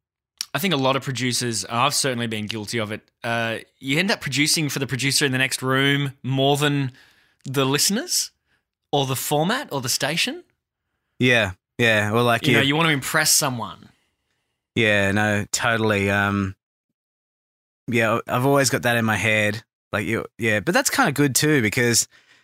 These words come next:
Speaker 2: you know, program directors can't hear stuff that we can hear, you know, and, and it's
Speaker 1: Mm.
Speaker 2: great if we can impress them and do it right for what they want. That's awesome. But if we can do it and impress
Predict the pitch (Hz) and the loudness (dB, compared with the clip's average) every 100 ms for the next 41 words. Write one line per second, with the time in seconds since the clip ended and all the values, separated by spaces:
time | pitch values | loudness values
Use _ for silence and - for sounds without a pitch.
0 | _ _ 151 151 143 139 - _ - 185 | _ _ 0 2 2 0 -2 _ -2 0
1 | 233 226 180 143 131 123 104 - 117 95 | 2 2 2 0 2 0 0 0 -2 -2
2 | 120 131 147 117 98 - 87 98 98 87 | 0 0 2 0 -2 -4 -4 -4 -4 -4
3 | 92 82 85 - 120 110 117 117 151 - | -4 -4 -8 -4 0 2 0 0 -2 -2
4 | - 143 113 107 180 202 143 156 202 202 | -2 0 0 0 2 4 2 2 0 0
5 | 170 - 135 - 120 117 104 101 98 113 | 0 0 -2 0 0 2 2 0 0 0
6 | 90 110 104 98 - 101 - 113 131 98 | 0 2 0 -2 -4 -4 0 0 0 0
7 | 87 85 127 - - 127 151 151 - 95 | -4 -4 -4 -4 -6 -2 2 2 2 0
8 | 80 - 170 98 - _ _ - - - | -2 2 4 2 -2 _ _ -20 -20 -20
9 | _ _ 175 160 208 240 190 - _ - | _ _ -2 2 2 2 0 -4 _ -10
10 | - 151 143 - _ _ _ _ _ _ | 0 2 2 0 _ _ _ _ _ _
11 | _ 131 123 - 123 120 - | _ 0 0 0 0 2 0